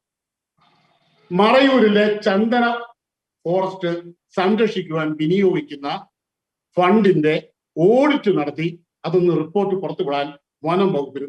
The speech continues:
തന്റെ ഇടം. പെരിയാർ ടൈഗർ റിസർവ് സംരക്ഷിക്കുവാൻ കാർബൺ ക്രെഡിറ്റ് ഫണ്ട് പ്രതിവർഷം ചെലവഴിക്കുന്നതിന്റെ കണക്ക് പുറത്തുവിടുവാൻ, ഓഡിറ്റ് റിപ്പോർട്ട് പുറത്തുവിടുവാൻ വനം വകുപ്പിന് തന്റെ ഇടമുണ്ടോ?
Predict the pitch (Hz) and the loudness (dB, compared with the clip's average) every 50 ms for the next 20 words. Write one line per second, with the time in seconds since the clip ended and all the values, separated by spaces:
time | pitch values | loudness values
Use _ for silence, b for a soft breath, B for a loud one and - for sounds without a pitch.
0 | - - 147 147 165 180 180 165 135 - - _ _ _ _ _ _ _ _ _ | -10 -8 -6 -2 0 0 0 0 -2 -4 -8 _ _ _ _ _ _ _ _ _
1 | _ _ _ _ _ _ _ _ _ _ _ _ _ _ _ _ _ _ _ - | _ _ _ _ _ _ _ _ _ _ _ _ _ _ _ _ _ _ _ -2
2 | 226 254 247 277 277 277 262 262 233 226 226 226 226 220 208 - - 196 175 156 | 0 2 2 4 2 2 2 0 0 0 0 0 0 0 -2 -2 -2 -4 -4 -4
3 | 135 113 - _ _ _ _ _ _ _ _ _ _ _ _ _ - 214 233 247 | -6 -8 -12 _ _ _ _ _ _ _ _ _ _ _ _ _ -4 -2 -2 -2
4 | 254 214 233 233 175 196 185 180 165 - - _ _ _ _ _ _ - 202 226 | -2 -2 -2 -2 -2 0 0 0 -2 -4 -10 _ _ _ _ _ _ -6 -4 -2
5 | 240 254 254 214 240 240 233 233 - 208 214 208 240 240 - 233 214 185 196 196 | -2 -2 -2 -2 -2 -2 -2 -4 -4 -4 -2 -2 -4 -4 -4 -4 -4 -2 -2 -2
6 | 196 202 202 - - 208 226 240 220 202 - 208 202 190 196 190 190 220 214 196 | -2 -2 -4 -4 -6 -4 -2 -2 -2 -4 -4 -4 -6 -4 -4 -4 -4 -2 -2 -4
7 | 190 196 185 175 185 185 175 180 170 175 - _ _ _ _ _ _ _ _ _ | -4 -4 -4 -4 -4 -2 -2 -4 -6 -6 -10 _ _ _ _ _ _ _ _ _
8 | _ _ _ - 196 202 226 262 254 - 247 240 - 190 190 190 - 185 165 165 | _ _ _ -8 -6 -4 -4 -4 -4 -4 -6 -4 -4 -4 -4 -2 -2 -2 -2 -2
9 | 165 160 151 - - _ _ _ _ _ _ _ _ _ - 175 208 254 277 269 | -2 -4 -4 -6 -12 _ _ _ _ _ _ _ _ _ -4 -2 0 0 0 0
10 | - - 233 214 214 208 202 202 196 196 190 190 190 185 - 185 165 165 165 156 | -2 -2 -2 -2 -2 -2 -2 -2 -2 -2 -2 -4 -6 -6 -4 -6 -4 -4 -6 -6
11 | 165 - _ _ _ _ _ - 170 190 220 220 208 185 175 175 170 165 165 160 | -8 -12 _ _ _ _ _ -8 -4 -4 -2 -2 -2 -2 -2 -4 -4 -6 -6 -6
12 | - 160 151 165 156 151 139 131 123 117 | -6 -6 -6 -6 -6 -8 -8 -10 -12 -14